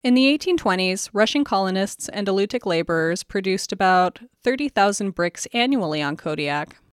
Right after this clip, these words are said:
They made the bricks from local clay and lime produced by burning shells. Unfortunately, the resulting bricks were of poor quality. Seawater made the bricks porous and many crumbled.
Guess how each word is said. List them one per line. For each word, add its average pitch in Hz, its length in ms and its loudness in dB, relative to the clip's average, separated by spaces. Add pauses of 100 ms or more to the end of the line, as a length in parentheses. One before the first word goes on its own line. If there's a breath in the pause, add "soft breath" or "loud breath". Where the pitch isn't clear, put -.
(180)
They 233 140 4
made 247 180 2
the 294 160 -2
bricks 202 280 -2
from 190 200 -4
local 180 320 0
clay 175 380 0
and 190 180 -2
lime 180 400 0
produced 175 460 -4
by 190 140 0
burning 170 320 -2
shells. 185 640 -2 (220)
Unfortunately, 240 760 0
the 185 120 0
resulting 202 460 0
bricks 175 340 -2
were 185 140 0
of 170 140 -2
poor 190 220 -2
quality. 208 580 0 (380)
Seawater 214 560 2
made 190 200 -4
the 190 140 -6
bricks 190 240 -4
porous 185 540 -2
and 214 240 -6
many 220 220 -2
crumbled. 208 560 -4